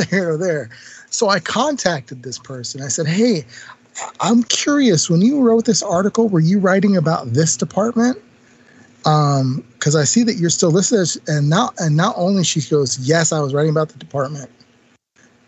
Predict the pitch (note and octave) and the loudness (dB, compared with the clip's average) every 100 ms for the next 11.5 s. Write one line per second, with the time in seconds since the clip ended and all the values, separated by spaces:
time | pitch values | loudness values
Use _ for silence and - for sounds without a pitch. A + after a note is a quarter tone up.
0 | _ D3+ D3 E3+ F3+ G3 F#3 E3 D3+ C#3+ | _ -2 2 2 2 0 2 2 2 2
1 | D3+ D3 D3 C#3+ D3+ C3+ C3 E3 E3+ C#3+ | 0 0 -2 -2 -4 -6 -4 -2 -2 -4
2 | B2+ - - - - C#3 F3+ F#3 G#3 C#3+ | -8 -10 -20 -20 -6 -2 0 0 -2 -4
3 | C3 B2 E3 E3 D#3 C#3 C3+ C3 B2+ B2+ | -2 0 -2 0 -2 0 0 0 0 0
4 | B2 A#2 - - A#2+ D#3 E3 C3 C#3+ C#3 | -2 -4 -8 -12 0 2 2 0 0 2
5 | D3 C#3+ C3+ C3 B2+ B2+ B2 B2 A#2 E3 | 2 2 0 0 0 0 -2 -2 -4 0
6 | F3+ D#3+ C#3 C3 A#2 - - - - C#3 | 2 2 0 -2 -6 -18 -20 -10 -4 -4
7 | D#3+ D3+ D3+ C#3+ C#3+ A#2 C#3 D3 - - | 2 2 2 0 -4 -4 -6 -6 -10 -6
8 | C#3+ - E3+ E3 E3+ D3 C#3+ D3 C#3 C3 | -4 0 0 2 0 2 0 -2 -4 -6
9 | A#2 D#3 C#3 B2+ A2+ A#2 A2 - - - | -4 -2 -2 -2 -6 -8 -6 -6 -10 -4
10 | D#3+ F3 - - _ - - - - - | -4 -2 -6 -16 _ -20 -20 -20 -20 -2
11 | D3+ D3+ G#3+ C4 C4 | 0 2 2 2 -2